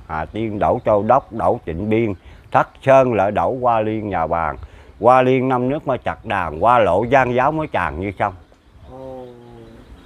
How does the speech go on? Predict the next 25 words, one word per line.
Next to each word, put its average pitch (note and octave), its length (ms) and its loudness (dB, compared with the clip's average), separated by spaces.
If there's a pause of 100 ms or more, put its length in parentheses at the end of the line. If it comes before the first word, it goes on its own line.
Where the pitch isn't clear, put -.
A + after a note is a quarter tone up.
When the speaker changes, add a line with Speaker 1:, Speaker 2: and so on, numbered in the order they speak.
(160)
Speaker 2:
Lộ, C#3 80 -12
Lộ D#3 180 -6
Giang F#3 140 -6
Giáo G#3+ 140 0
này A3+ 80 -6
nằm D#3 160 -8
ở E3+ 120 -6
trong F#3 240 -8
chỗ E3+ 140 -8
đường D#3+ 180 -6
vô, F3+ 180 -4
à, F3+ 140 -2
nhà, E3+ 360 -6
đường, D#3 220 -10
đường D3+ 180 -12
vô E3+ 320 -6
núi G3 120 -10
Cấm A#3 180 -10
đó C#4 60 -12
đúng B3 140 -12
không? G3 120 -10 (140)
Speaker 1:
À, G#2 360 4
à, G#2+ 280 4
là A2+ 160 0
ở C#3+ 340 2